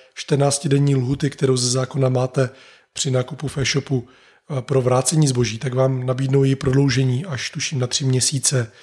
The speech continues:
za nějakou, eh, částku a podobně. Tímto způsobem mohou jednak zvýšit tu, eh, hodnotu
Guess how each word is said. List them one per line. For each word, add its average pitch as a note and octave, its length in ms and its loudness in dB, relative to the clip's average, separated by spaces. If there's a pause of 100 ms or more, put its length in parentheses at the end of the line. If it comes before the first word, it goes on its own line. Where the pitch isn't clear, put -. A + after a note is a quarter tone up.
(200)
za C#3 100 -4
nějakou, B2+ 340 -2
eh, C#3+ 220 -4 (440)
částku C3+ 440 -4
a B2 40 -2
podobně. B2+ 400 2 (680)
Tímto D3+ 300 2
způsobem C#3+ 540 2
mohou C#3 460 4
jednak C3 340 2
zvýšit C3+ 640 -2
tu, C3 360 0
eh, - 600 -12
hodnotu C3+ 640 0